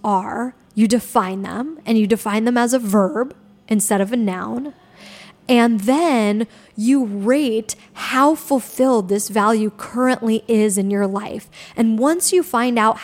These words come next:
how fulfilled this value currently is, then that gives you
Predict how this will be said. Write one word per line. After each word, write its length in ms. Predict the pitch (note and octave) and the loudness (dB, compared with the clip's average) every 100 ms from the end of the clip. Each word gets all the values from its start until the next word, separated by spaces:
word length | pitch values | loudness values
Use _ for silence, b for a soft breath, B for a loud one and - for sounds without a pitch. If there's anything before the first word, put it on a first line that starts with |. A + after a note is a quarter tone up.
| A#3 | -2
how 140 | A#3 | -2
fulfilled 540 | - A3+ - A3+ A3+ | 0 -4 -2 -2 0
this 180 | G#3 G#3+ | -2 -4
value 360 | A3 F#3+ A3 A3 | -2 0 0 -2
currently 600 | - A3+ A3+ A3 G#3+ G#3 | -6 -2 0 0 -2 0
is, 260 | A3+ B3 B B B - | 0 -2 B B B -14
then 720 | A3 C#4+ F#4 F4 A3 G3 C4 - B B | -2 0 2 2 0 0 -4 -6 B B
that 280 | A3 C#4+ E4 | 0 0 2
gives 260 | F4 C#4 C#4 | 0 0 0
you 160 | C#4 | -2